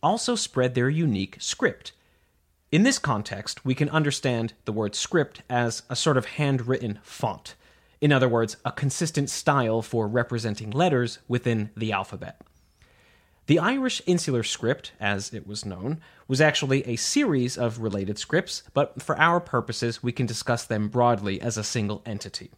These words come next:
Throughout much of the Old English period, insular G was simply the way that G was written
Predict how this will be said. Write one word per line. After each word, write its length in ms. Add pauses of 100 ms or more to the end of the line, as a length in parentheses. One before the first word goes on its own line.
(1400)
Throughout 520
much 300
of 140
the 100
Old 220
English 340
period, 460 (340)
insular 480
G 320
was 240
simply 560
the 220
way 300
that 240
G 200
was 240
written 420